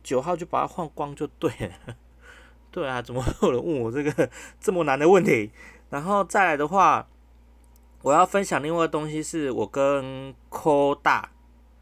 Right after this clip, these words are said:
的一些那个对话的内容。我上次不是说国外有玩家已经有把那个伤害列表算出来了嘛？吼，那这就是我跟 Koda 的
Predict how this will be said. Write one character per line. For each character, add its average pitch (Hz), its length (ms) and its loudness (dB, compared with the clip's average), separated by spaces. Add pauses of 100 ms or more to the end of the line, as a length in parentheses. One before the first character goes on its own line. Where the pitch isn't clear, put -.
(460)
的 104 520 -2
一 139 100 -8
些 120 380 -2
那 120 120 -6
个 104 280 -6
对 127 260 -2
话 139 180 0
的 113 140 -4
内 127 240 -6
容。 - 340 -14 (120)
我 117 100 -12
上 151 180 -6
次 151 160 -8
不 127 140 -12
是 135 160 -14
说 120 340 -6
国 117 200 -4
外 139 120 0
有 107 120 -4
玩 95 260 -8
家 101 500 -4 (360)
已 131 100 -12
经 127 300 -10
有 92 380 -4 (380)
把 101 140 -6
那 110 140 -8
个 101 500 -8 (520)
伤 143 300 -2
害 143 220 -2
列 147 180 -4
表 - 440 -8 (360)
算 131 320 -4
出 123 240 -10
来 95 140 -6
了 95 100 -12
嘛？ 87 320 -18
吼， - 220 -10
那 117 140 -8
这 123 100 -8
就 120 140 -8
是 123 160 -10
我 104 160 -6
跟 117 260 -10
Koda 113 500 -4
的 95 320 -10